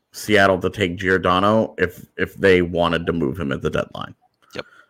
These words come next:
Speaker 1: Because they could retain salary on him and they will get something for him. Somebody, somebody will fall all over themselves for Giordano at next year's deadline. It
Speaker 2: Super
Speaker 1: could easily be
Speaker 2: experienced veteran.
Speaker 1: Colorado.
Speaker 2: <laughs>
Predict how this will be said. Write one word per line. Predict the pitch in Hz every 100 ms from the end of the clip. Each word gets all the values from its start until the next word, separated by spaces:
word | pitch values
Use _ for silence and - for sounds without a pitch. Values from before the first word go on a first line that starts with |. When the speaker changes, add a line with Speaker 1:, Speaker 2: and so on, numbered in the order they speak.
| _
Speaker 1:
Because | 107 95 101 78
they | 101
could | 95 80
retain | 80 - 113 113 104
salary | 107 92 92 95 92
on | 90 85
him | 90 85 82 -
and | 80
they | 85
will | 82 82
get | - 90 -
something | - 85 82 78 80
for | - 78
him. | -
Somebody, | - 101 95 92 92 90 _ _ _ _
somebody | - 139 139 127 123
will | 113
fall | 113 - 107 101
all | 82 98 101 101
over | 85
themselves | 85 85 85 - 78 73 87 - - _ _ _ _ _ _ _ _ _ _ _ _ _ -
for | - 120 110 98 87 82 - _ _
Giordano | 110 107 95 85 87 85
at | 82
next | 87 -
year's | 87 -
deadline. | 82 82 -
It |
Speaker 2:
Super | 131
Speaker 1:
could | 139 135
easily | 143 143 131 127 120
be | 131
Speaker 2:
experienced | -
veteran. | 139 117
Speaker 1:
Colorado. | 110 104 90 90 92
Speaker 2:
<laughs> | -